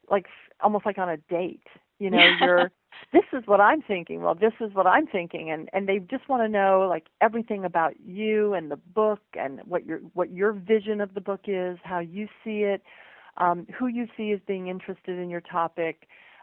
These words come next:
Speaker 1: um, when you would bring it in, how many words you think. And then there's some areas where you're really not supposed to go because that's really between the publisher and your agent.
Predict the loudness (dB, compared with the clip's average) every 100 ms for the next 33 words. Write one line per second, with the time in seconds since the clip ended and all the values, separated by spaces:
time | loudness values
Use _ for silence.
0 | _ _ 0 2 2 0 -6 -12 0 2
1 | 2 0 -4 -4 -4 -4 -4 -2 -2 -4
2 | -6 -8 -14 -16 -8 -4 -2 -2 -6 -4
3 | -2 0 0 -2 -4 -8 -12 -8 -8 -8
4 | -14 -20 -12 -2 4 4 4 0 0 0
5 | 0 0 0 -2 -4 -4 -2 -2 -2 -2
6 | -2 0 -2 -4 -6 -6 -6 -10 -4 -2
7 | 0 -2 -4 -6 -6 -8 0 0 0 -8
8 | -8 -6 -6 -8 -12 -10 -10 -10 -4 -4
9 | -4 -8 -8 -8 -10 -10 -10 -10 -12 -14